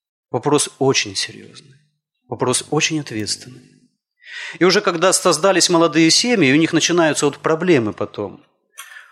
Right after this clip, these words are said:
В различных вопросах, я думаю, просто мы работаем с опозданием. И за это вы нас простите.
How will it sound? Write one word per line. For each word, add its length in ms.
В 80
различных 560
вопросах, 600
я 120
думаю, 240
просто 460
мы 140
работаем 480
с 100
опозданием. 800
И 80
за 140
это 160
вы 100
нас 160
простите. 640